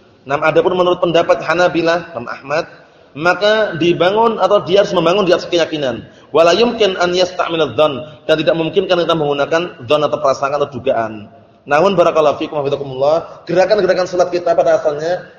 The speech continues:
kita ber-, apa istilahnya, istilahnya ingin melakukan dengan secara yakin. Yakinlah semoga pas dan tepat. Tapi kan dugaan tepat, dugaan juga.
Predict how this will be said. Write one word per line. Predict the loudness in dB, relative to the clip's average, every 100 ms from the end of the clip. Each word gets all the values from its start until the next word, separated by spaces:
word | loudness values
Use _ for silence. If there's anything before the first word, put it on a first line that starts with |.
| -14
kita | -4 -2 0
ber-, | 2 0 0 -6 -12 -4
apa | -4 -4
istilahnya, | -2 0 2 2
istilahnya | 2 0 -2 -2
ingin | -2
melakukan | 0 0 -2
dengan | -2 -4 -2
secara | -2 0
yakin. | 0 0 -4 -6 -14 -20 -20 _ _ -2
Yakinlah | 0 2 0 0 -2
semoga | -6 -4 0 0
pas | 0 -2
dan | -2 -4
tepat. | 0 -2 -4 -16 -8 -4
Tapi | 0
kan | 0 0
dugaan | 0 2 2
tepat, | 0 -4 -6 -12
dugaan | -4 -2 -2 -2
juga. | -6 -6 -10